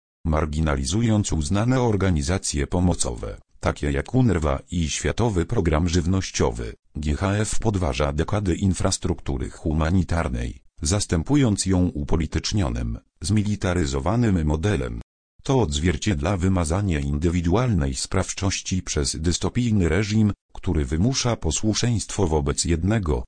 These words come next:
kontrolowanego systemu. Kierownictwo G H F, w tym postacie takie jak pastor John Niemur,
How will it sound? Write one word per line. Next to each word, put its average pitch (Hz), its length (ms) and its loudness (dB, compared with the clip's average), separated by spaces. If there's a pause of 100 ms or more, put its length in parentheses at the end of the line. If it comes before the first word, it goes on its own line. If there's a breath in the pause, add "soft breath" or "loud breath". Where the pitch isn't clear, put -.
(180)
kontrolowanego 82 840 0
systemu. 104 600 -2 (640)
Kierownictwo 76 880 0
G 76 200 -2
H 98 200 0
F, - 460 0 (220)
w - 120 -16
tym 82 300 2
postacie 78 540 -2
takie - 320 -2
jak 90 260 -2
pastor 80 540 -2
John 64 220 -4
Niemur, 80 460 2